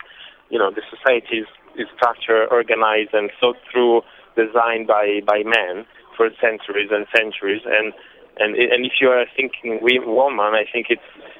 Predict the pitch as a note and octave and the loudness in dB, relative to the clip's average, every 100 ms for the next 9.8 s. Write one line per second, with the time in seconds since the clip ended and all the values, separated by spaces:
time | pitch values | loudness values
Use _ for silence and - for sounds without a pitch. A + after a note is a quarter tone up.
0 | - B2+ A#2+ B2 A#2 A#2+ B2+ A#2 A#2 A2+ | -6 0 2 2 2 2 4 4 4 4
1 | A2 A2 G#2+ C3 - B2 A2+ A2+ A2 G#2+ | 4 2 2 2 2 0 0 0 0 2
2 | A2+ A#2 A2+ A#2 - - - A2+ A#2 A#2 | 2 2 0 -2 -8 -12 -2 0 2 2
3 | B2+ - A2+ - A2+ G#2+ - - B2 A2+ | 0 0 -10 -2 -2 -2 -8 -6 -4 -2
4 | A#2 A#2+ A#2 - A#2 A2+ - - D3 - | -4 0 -2 -2 -10 -10 -8 -2 -2 -2
5 | A#2 - A#2 A2 - - _ - B2+ A#2+ | -6 -2 0 0 -2 -16 _ -4 -4 0
6 | A2+ A2 A#2 A#2 G2+ B2 B2 B2 A#2 A2+ | 2 2 2 -2 0 0 2 0 0 -4
7 | G#2+ _ _ - _ - A#2 - - A#2+ | -8 _ _ -20 _ 0 0 0 -4 -2
8 | A#2 A2+ - A2+ A2 A2 - - - - | -2 -2 0 0 2 2 0 -14 -20 -18
9 | - - - - G#2 G2+ G2 | -8 -8 -4 0 0 -2 -6